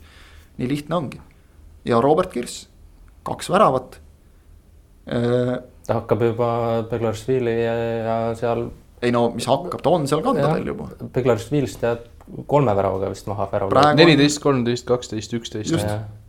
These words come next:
Speaker 1: Ehk siis
Speaker 3: Anier on
Speaker 1: Beglarish-,
Speaker 3: teine sapi kolmas.
Speaker 1: Beglarishvili, Anier Sapinen ja Kirss. Et kõik räägivad, noh, Beglarishvilist, äh,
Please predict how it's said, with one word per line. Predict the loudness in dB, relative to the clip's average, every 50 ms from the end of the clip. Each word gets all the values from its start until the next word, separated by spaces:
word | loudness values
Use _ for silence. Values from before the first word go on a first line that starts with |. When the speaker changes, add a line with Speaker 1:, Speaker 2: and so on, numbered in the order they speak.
| -20 -12 -6
Speaker 1:
Ehk | -6 -4 -4 -2
siis | 2 2
Speaker 3:
Anier | 4 6 6
on | 6 6 6 6
Speaker 1:
Beglarish-, | 6 4
Speaker 3:
teine | 4 4
sapi | 2 0 0 0 0 0
kolmas. | 0 4 4 6
Speaker 1:
Beglarishvili, | 6 8 6 4 4 0 0 0 2 2
Anier | 0 0 0 0 0 0
Sapinen | 0 0 0 -4 -4 -4 -4 -4 -4 -4
ja |
Kirss. | -2 -4 -4 -4 -8 -12 -14 -18 -20 -20 -20 -20 -20 -20 -20 -20 -20 -20 -16 -14
Et | 0 2
kõik | 4 4 4 4
räägivad, | 6 6 6 6 6 4 4 2 2 0 -2
noh, | -6 -6 -4 -4
Beglarishvilist, | -4 -2 -2 -2 -2 -2 -4 -6 -4 -2 -2 -2 0 -2 -2 -4 -4 -6 -10 -14 -16 -20 -10 -4 0
äh, | 2 2 4 4 2 2